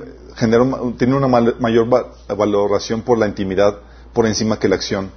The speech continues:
sí. Una mujer se preocupa más por el ser que por el hacer y encuentra una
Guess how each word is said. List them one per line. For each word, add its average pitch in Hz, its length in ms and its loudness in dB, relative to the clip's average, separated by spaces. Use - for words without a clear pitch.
sí. 92 320 -6
Una 127 120 4
mujer 131 240 4
se 135 80 -2
preocupa 123 300 -2
más 127 220 -2
por 120 280 -2
el 104 100 -4
ser 113 260 0
que - 100 -6
por 107 160 -4
el 98 80 -4
hacer 107 240 -2
y 110 60 -4
encuentra 107 340 -4
una 110 280 2